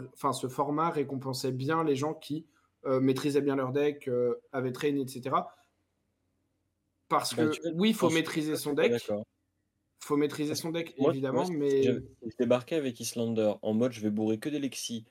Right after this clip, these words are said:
Speaker 2: je traîne que le match-up Lexi, j'apprends que ça, genre, bravo à la limite à côté, tu vois, et j'ai pas de chance à la roulette des match-up, c'est pas que j'ai pas de chance à la roulette des match-up,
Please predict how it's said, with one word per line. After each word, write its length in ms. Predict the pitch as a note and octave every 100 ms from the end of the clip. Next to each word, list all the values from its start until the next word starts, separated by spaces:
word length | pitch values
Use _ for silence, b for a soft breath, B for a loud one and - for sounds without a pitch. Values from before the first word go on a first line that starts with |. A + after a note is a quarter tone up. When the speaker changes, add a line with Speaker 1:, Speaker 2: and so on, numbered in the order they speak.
| b -
Speaker 2:
je 120 | A2+
traîne 400 | A2+ B2 A2+ A2
que 140 | -
le 100 | F3
match-up 380 | D#3+ D3 - C3
Lexi, 460 | C3 B2 - C3 A2+
j'apprends 280 | G#2+ - A2
que 160 | C3+
ça, 300 | B2+ C3 A2+
genre, 140 | G2+ F#2
bravo 340 | G#2+ A2+ A#2+
à 20 |
la 80 | A2+
limite 300 | G#2+ G#2+ G#2
à 40 |
côté, 240 | G2 G2 F#2+
tu 140 | -
vois, 140 | F#2 - b b b b
et 120 | A2+
j'ai 160 | G#2+ A#2
pas 100 | C#3
de 60 |
chance 240 | - C#3+ C3
à 40 |
la 100 | A2+
roulette 300 | A2 A2 G#2+
des 120 | G2+
match-up, 420 | G#2 G#2 B2 C#3+ _ _ _ _ _
c'est 240 | - B2+ A2+
pas 160 | E3
que 80 | C#3
j'ai 100 | A2
pas 140 | A2+
de 40 | A2+
chance 220 | B2 A#2+
à 20 |
la 80 | A2
roulette 280 | G#2+ G#2+ G#2
des 80 | G#2+
match-up, 360 | G#2 - G2+